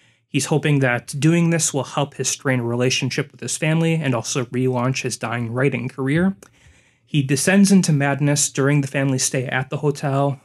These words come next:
He was an abusive father and husband prior to this job, and then the supernatural influences of the hotel cause Jack to kind of return to his abusive nature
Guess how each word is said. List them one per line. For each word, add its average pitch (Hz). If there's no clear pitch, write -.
He -
was 139
an 143
abusive 135
father 131
and 117
husband 143
prior 165
to -
this 120
job, 113
and 127
then 127
the 120
supernatural 151
influences 131
of 127
the -
hotel 123
cause 135
Jack 123
to 117
kind -
of 117
return 143
to 143
his 123
abusive 120
nature 123